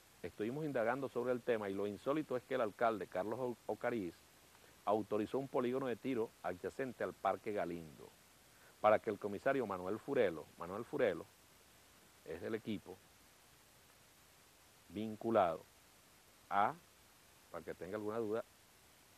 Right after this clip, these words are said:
al señor aquel, ¿cómo era que se llamaba el, el director de la policía de, de Miranda cuando yo llegué?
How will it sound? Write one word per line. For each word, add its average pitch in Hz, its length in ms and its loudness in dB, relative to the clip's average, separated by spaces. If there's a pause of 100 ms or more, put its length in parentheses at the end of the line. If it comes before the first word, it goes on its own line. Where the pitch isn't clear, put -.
(120)
al 85 220 -6
señor 85 340 -6
aquel, 107 340 -4 (1700)
¿cómo 110 140 -8
era 135 100 -2
que 139 80 -8
se 120 80 -4
llamaba 110 240 0
el, 139 160 -2
el 101 260 -2
director 98 400 -6
de 131 60 -6
la 131 80 -2
policía 120 480 -4
de, 120 220 -4
de 90 120 -14
Miranda 90 540 -4
cuando 85 220 -14
yo 92 80 -6
llegué? 110 260 -6